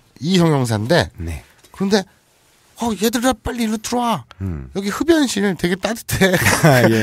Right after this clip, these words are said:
Speaker 1: 예?
Speaker 2: 예.
Speaker 1: 거기 공기청정이 돼야 되니까.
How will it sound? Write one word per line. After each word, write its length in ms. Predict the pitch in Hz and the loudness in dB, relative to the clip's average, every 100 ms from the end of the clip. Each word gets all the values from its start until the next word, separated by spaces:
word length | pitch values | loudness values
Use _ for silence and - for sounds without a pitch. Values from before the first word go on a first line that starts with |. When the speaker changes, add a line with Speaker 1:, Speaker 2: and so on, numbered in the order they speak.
| 104 104 | 0 -2
Speaker 1:
예? 140 | 196 | -4
Speaker 2:
예. 160 | 98 90 | -4 -4
Speaker 1:
거기 180 | 120 123 | -4 -4
공기청정이 1700 | 123 139 143 135 117 - 120 123 117 113 110 104 101 69 82 101 87 | -4 -6 -4 -6 -6 -8 -8 -6 -4 -2 -2 -4 -8 -10 -12 -10 -8
돼야 200 | 101 104 | -4 -2
되니까. 380 | 95 85 - | -2 -6 -8